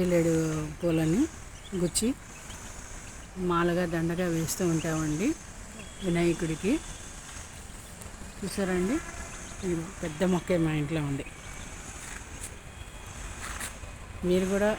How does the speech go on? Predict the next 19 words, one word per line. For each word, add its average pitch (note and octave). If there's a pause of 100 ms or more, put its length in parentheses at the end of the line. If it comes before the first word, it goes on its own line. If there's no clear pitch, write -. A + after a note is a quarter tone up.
(120)
ఎట్లాంటి F#3
సంకోచం F3+ (100)
లేకుండా E3 (500)
తెల్ల F3+ (120)
జిల్లేడు F3
మొక్కల్ని F3 (1000)
ఇంట్లో F#3+
కుండీల్లో F3+
అయినా F3+ (180)
పెంచుకోండి. D#3 (2250)
మంచిదండి, E3
తెల్ల E3
జిల్లేడు F3
మొక్కలు E3 (520)
నరదృష్టి, E3+ (100)
నరఘోష D#3+ (160)
లేకుండా D#3+ (580)
ఉంటుందండి. E3 (480)
తెల్ల F3